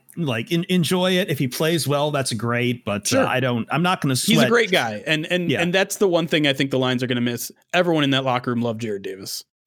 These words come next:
Speaker 1: Yeah, yeah, he was always a good leader. So we'll see. We'll see, just see how it goes. And yeah, maybe Saleh ho-, leans on him as a leader. You know, who, who knows? Like, they're
Speaker 2: Sure.
Speaker 1: trying to do something in New York. I just, I, I'm just not seeing it. And I'm,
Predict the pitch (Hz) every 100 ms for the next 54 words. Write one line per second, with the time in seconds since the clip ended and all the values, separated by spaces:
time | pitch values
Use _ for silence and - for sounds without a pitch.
0 | - 330 196 98 202 208 202 196 170 156
1 | 160 131 123 120 131 - 131 131 - 139
2 | 135 135 175 214 214 247 262 220 226 214
3 | 220 165 165 190 127 127 151 - 151 156
4 | 180 165 175 151 165 151 156 135 135 139
5 | 131 - - - - 139 143 143 139 190
6 | 123 101 104 110 120 135 156 165 - 180
7 | 165 156 104 101 120 104 104 123 123 160
8 | 156 151 - 135 127 127 117 113 101 104
9 | 101 - 110 117 98 _ _ _ _ _
10 | _ _ _ - 98 - - 127 123 123
11 | 131 123 113 - 110 104 - 107 101 101
12 | 104 110 104 104